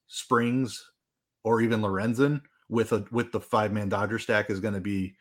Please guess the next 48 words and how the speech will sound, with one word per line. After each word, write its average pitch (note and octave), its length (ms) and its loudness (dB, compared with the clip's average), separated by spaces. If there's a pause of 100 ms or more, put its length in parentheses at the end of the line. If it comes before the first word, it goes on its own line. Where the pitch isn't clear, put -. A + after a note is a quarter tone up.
(180)
pretty B2+ 180 4
popular. F2+ 580 -4
So G2 360 -4 (100)
definitely C3+ 320 4
try A#2 160 4
to G#2+ 60 2
find A2+ 240 2
a - 20 2
way A2 100 2
to G#2 100 -2
differentiate G#2 600 -4
from G2 140 -4
that. A2 260 -2 (720)
Um, G2+ 500 -2 (460)
like A#2 180 4
I A2+ 60 4
said, A2+ 180 2
maybe A2 240 4
play B2 160 4
some A2+ 160 2
bottom G#2+ 260 6
of A2 120 2
the A2 80 4
order A2 180 4
Dodgers G#2+ 580 2
with A2 200 0
a G2 40 0
couple G#2 360 0
of F#2+ 80 -6
stud G#2 240 0
pitchers. G#2+ 460 0
I G2+ 40 -4
mean, G2 140 -4
I F#2+ 80 -4
think G2 180 -8
that's, G2 220 -4
that'll G#2 260 -2
be G2+ 140 -2
my F#2 160 -2
primary G#2 640 -2
way A#2 100 0
to G#2+ 60 -2
build G#2 260 0
this. G#2+ 300 -2 (480)
Uh, F2 320 -8
but G2 140 -2
yeah, G2 220 -2
th-, - 140 -4